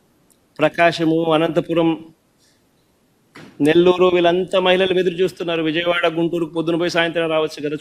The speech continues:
చూసి రావచ్చు కదా, ఏదో అమరావతి కడుతున్నాడు కదా, ఎలా ఉందో చూసి రావచ్చు కదా" అని చెప్పి. ఉచిత బస్సు పెడితే ఉచితంగా ప్రయాణం చేసి రావచ్చు కదా,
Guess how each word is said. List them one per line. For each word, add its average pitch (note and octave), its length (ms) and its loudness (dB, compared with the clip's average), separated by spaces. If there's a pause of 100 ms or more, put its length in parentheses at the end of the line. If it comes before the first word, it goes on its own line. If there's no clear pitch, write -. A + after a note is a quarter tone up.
చూసి D#3 140 -6
రావచ్చు C#3+ 400 -4
కదా, D3 80 -4
ఏదో D3 120 -2
అమరావతి C#3 400 -2
కడుతున్నాడు B2+ 440 -10
కదా, B2 180 -12 (340)
ఎలా D3 160 0
ఉందో D3 220 -2 (120)
చూసి C#3 180 -6
రావచ్చు B2+ 400 -12
కదా" B2 120 -18
అని A2+ 160 -16
చెప్పి. - 200 -18 (1700)
ఉచిత C3+ 220 -2
బస్సు D#3+ 280 0
పెడితే D#3+ 560 0 (680)
ఉచితంగా E3 400 2
ప్రయాణం E3+ 520 0
చేసి E3 160 0
రావచ్చు D#3+ 460 0
కదా, D3 200 -4